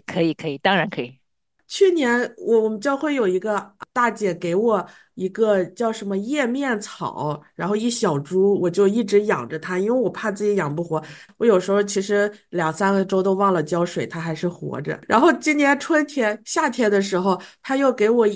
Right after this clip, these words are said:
Speaker 2: 呃，四株西红柿苗，然后我就栽了阳台上那个一个大花盆儿里。
Speaker 1: 嗯。
Speaker 2: 后来夏天我回国待了一个多月嘛。
Speaker 1: 嗯。
Speaker 2: 得有，中间有好长时间也没浇水，回来的时候它居然还活着，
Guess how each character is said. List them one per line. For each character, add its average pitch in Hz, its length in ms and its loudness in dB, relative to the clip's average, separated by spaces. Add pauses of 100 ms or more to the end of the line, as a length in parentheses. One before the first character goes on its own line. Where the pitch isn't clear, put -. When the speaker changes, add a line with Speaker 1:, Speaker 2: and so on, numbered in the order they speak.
(180)
Speaker 2:
呃， 175 260 0
四 247 320 -4
株 254 400 0 (480)
西 - 220 0
红 269 200 0
柿 277 240 -2
苗， 180 560 0 (360)
然 196 120 0
后 240 160 2 (120)
我 208 120 6
就 240 140 2
栽 240 300 0
了 220 180 2
阳 190 180 0
台 185 280 -6
上 208 200 -4
那 214 120 -4
个 202 260 -2 (140)
一 175 180 -4
个 208 120 0
大 214 240 0
花 220 260 -2
盆 208 200 -8
儿 147 80 0
里。 190 240 0 (480)
Speaker 1:
嗯。 208 320 -2 (240)
Speaker 2:
后 311 140 2
来 302 120 4
夏 302 220 0
天 277 320 -2
我 202 180 4
回 185 300 0
国 196 240 0
待 214 300 0
了 196 340 2 (160)
一 160 100 -6
个 208 140 2
多 220 220 2
月 240 240 2
嘛。 165 320 -2 (240)
Speaker 1:
嗯。 196 320 -2 (220)
Speaker 2:
得 208 100 4
有， 233 160 4
中 233 220 -2
间 240 160 0
有 240 80 2
好 202 180 -4
长 196 160 -2
时 202 100 -4
间 208 160 0
也 208 80 2
没 170 200 0
浇 202 180 0
水， 214 160 0
回 180 200 0
来 226 100 4
的 226 60 2
时 226 100 -2
候 202 80 2
它 220 120 -4
居 220 140 -2
然 220 160 2
还 202 160 -2
活 147 340 -4
着， 170 320 -2